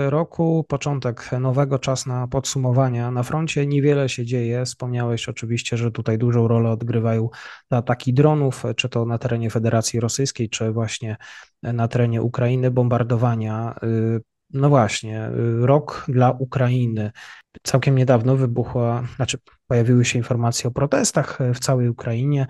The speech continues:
Ukraińska armia właściwie zwróciła się też do prezydenta o pobór dodatkowych pięciuset tysięcy żołnierzy. Pytanie, czy tutaj na początku tego roku Ukraińcy nie mają wyboru?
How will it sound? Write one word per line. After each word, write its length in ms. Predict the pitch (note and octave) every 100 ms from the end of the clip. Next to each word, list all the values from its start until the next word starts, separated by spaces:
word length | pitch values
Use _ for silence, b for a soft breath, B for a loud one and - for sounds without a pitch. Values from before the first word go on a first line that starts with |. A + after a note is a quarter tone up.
| B B B
Ukraińska 440 | B2+ B2+ A#2+ -
armia 220 | B2 B2 G#2+
właściwie 400 | A#2+ - A#2+ A#2
zwróciła 480 | A#2+ A#2 - D3+
się 140 | C#3+ C#3
też 160 | C3+
do 100 | B2
prezydenta 520 | B2 B2+ A#2+ A#2+ A#2 A2+
o 40 |
pobór 340 | - C#3 D3+
dodatkowych 640 | C#3 C#3 B2+ - B2+ B2 B2 B B -
pięciuset 560 | C#3 B2 B2+ - A#2+
tysięcy 500 | - C3+ C#3 B2+ - B2 B B
żołnierzy. 720 | C3 C3 B2+ B2+ A#2 A2+ A2+ A2+
Pytanie, 360 | B2 D3 D3+
czy 160 | C#3+ C3+
tutaj 280 | B2+ C#3+ C3+
na 100 | A#2+
początku 440 | B2 C3+ B2 B2+
tego 240 | B2 B2 B2
roku 260 | A#2+ B2+
Ukraińcy 440 | B2+ - A#2 - A#2
nie 120 | B2
mają 280 | A#2+ A2 G#2
wyboru? 360 | G2+ F#2 -